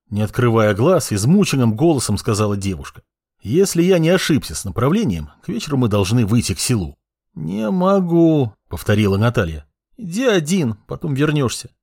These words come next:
Скажем, на лошади с телегой». «Ты думаешь, я тебя смогу найти?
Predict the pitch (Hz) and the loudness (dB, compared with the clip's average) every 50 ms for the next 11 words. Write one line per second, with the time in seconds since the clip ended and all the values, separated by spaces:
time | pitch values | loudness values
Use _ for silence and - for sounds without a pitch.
0 | _ _ - - - - 147 143 156 139 131 127 - _ _ - 143 151 156 156 | _ _ -16 -10 -6 -6 -4 -4 -4 -4 -6 -8 -12 _ _ -4 -2 0 2 4
1 | 156 151 131 - 131 117 107 107 - - - 135 131 127 120 107 104 104 - _ | 4 4 2 2 -2 -4 -6 -8 -10 -6 -4 -2 0 0 0 -2 -4 -8 -14 _
2 | _ _ _ _ _ _ _ - 139 160 151 131 147 180 190 170 170 151 117 - | _ _ _ _ _ _ _ -10 -8 -6 -2 0 0 2 4 4 4 2 2 0
3 | - 143 139 - 147 131 151 165 - - 135 127 127 143 165 147 127 120 117 - | 0 -2 0 0 0 2 2 0 0 0 0 0 2 2 2 2 0 0 -2 -4
4 | - 170 160 | -6 -8 -8